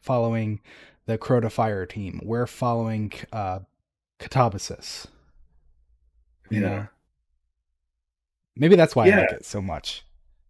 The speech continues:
Speaker 1: 'Cause it, it just
Speaker 2: Well,
Speaker 1: feels
Speaker 2: this
Speaker 1: so
Speaker 2: was,
Speaker 1: familiar.
Speaker 2: uh, well, this was funny because a lot of us had the name of the weapon before the mission all starts. So it was
Speaker 1: Mm-hmm.
Speaker 2: kind, for me, I liked knowing that I was going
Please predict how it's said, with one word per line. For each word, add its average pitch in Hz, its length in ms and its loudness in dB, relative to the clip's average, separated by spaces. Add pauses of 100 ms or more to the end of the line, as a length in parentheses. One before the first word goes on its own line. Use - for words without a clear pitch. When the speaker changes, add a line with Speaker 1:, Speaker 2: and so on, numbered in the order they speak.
(320)
Speaker 1:
'Cause 127 140 8
it, 120 140 4
it 120 100 -2
just 127 160 2
Speaker 2:
Well, 156 120 12
Speaker 1:
feels 123 160 8
Speaker 2:
this 185 180 8
Speaker 1:
so 196 60 10
Speaker 2:
was, 160 180 8
Speaker 1:
familiar. 92 320 -6
Speaker 2:
uh, - 20 -2 (1500)
well, 147 160 4
this 190 260 2
was 208 160 -4
funny 127 360 0
because 110 640 0 (280)
a 110 60 2
lot 117 180 8
of 135 80 4
us 131 100 -4
had 113 160 0
the 98 80 0
name 104 360 0
of 95 100 -4
the 82 340 -6
weapon 98 400 0
before 90 500 0 (440)
the 85 340 -2
mission 92 380 -4
all 82 140 -8
starts. 110 540 2
So 87 180 2
it - 160 -10
was 107 200 0
Speaker 1:
Mm-hmm. 98 120 -6
Speaker 2:
kind, 285 180 4 (300)
for 127 180 4
me, 127 720 4
I 123 220 4
liked 107 540 2
knowing 104 600 0
that 92 180 0
I 90 80 0
was 90 240 -2
going 98 480 2